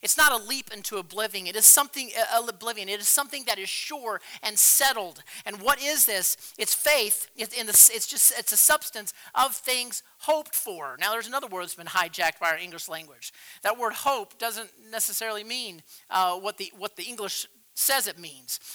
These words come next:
'Cause when you think about hope, it's like, "I hope my team wins." That's not what the word hope is in the Bible. It is something that is already secured that we just don't have yet.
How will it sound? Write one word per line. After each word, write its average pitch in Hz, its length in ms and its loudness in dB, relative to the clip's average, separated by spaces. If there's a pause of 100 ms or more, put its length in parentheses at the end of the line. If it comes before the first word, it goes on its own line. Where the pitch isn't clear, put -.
'Cause 185 140 -12
when 214 100 -8
you 233 60 -6
think 262 140 0
about 185 160 2
hope, 277 280 -2
it's 185 120 -6
like, 185 140 -2
"I 226 60 4
hope 220 180 -4
my 175 100 -10
team 190 260 -10
wins." 214 460 -6
That's 214 200 0
not 262 160 0
what 254 60 -16
the 208 80 -12
word 175 140 -12
hope 220 260 -4 (280)
is 226 280 -4
in 190 100 -14
the 180 60 -12
Bible. 180 480 0 (340)
It 233 140 -4
is 214 80 6
something 277 420 6
that 233 140 2
is 202 100 -6
already 247 380 0
secured 190 800 -6 (200)
that - 120 -20
we 202 60 -16
just 226 180 -10
don't 208 160 -12
have 202 240 -8
yet. - 480 -8